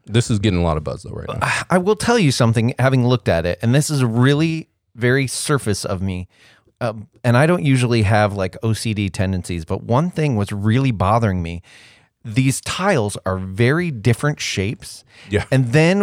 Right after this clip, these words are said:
Speaker 2: when you're supposed to build them out on the board, you're supposed to match up the, the roads and stuff. So, like, you have jagged edges, like, touching other jagged
Speaker 1: <laughs>
Speaker 2: edges. And it just,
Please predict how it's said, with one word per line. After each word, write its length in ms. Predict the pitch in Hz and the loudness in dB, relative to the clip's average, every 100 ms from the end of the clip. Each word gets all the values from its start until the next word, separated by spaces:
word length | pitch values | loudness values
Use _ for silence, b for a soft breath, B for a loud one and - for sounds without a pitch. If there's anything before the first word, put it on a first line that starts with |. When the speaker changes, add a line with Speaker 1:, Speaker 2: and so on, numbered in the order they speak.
| 190 | 0
Speaker 2:
when 160 | 156 | 2
you're 80 | 143 | 2
supposed 260 | - - - | -2 -4 -4
to 60 | |
build 340 | 127 104 139 156 | -4 2 2 4
them 140 | 156 | 2
out 100 | 143 | 2
on 100 | 147 | 2
the 60 | 123 | 0
board, 380 | 104 160 196 117 | -2 -2 -2 -2
you're 80 | |
supposed 320 | 107 - 139 - | -4 -2 -2 -2
to 40 | |
match 540 | 107 123 127 139 143 | -2 2 2 2 0
up 200 | 139 120 | 0 0
the, 200 | - 107 | 0 0
the 180 | 101 107 | 2 0
roads 440 | 101 127 170 185 127 | 2 4 4 2 0
and 160 | 107 | -2
stuff. 280 | - 95 101 b b b | 0 -2 -4 b b b
So, 160 | - 156 | -4 0
like, 260 | 139 123 | 2 0
you 120 | 156 | 2
have 160 | 165 120 | 2 0
jagged 420 | 98 123 131 147 147 | 2 4 4 4 2
edges, 520 | - 127 131 135 127 120 | 2 2 4 4 2 0
like, 180 | 107 | -2
touching 380 | - 135 - 131 | 2 0 2 0
other 240 | 123 123 123 | 2 2 2
jagged 560 | 107 117 123 123 127 | 2 2 4 4 4
Speaker 1:
<laughs> 0 | |
Speaker 2:
edges. 500 | 117 113 120 127 117 B B B | 4 2 2 0 -2 B B B
And 80 | - | -2
it 100 | 123 | -2
just, 440 | 117 160 165 156 | 2 4 4 2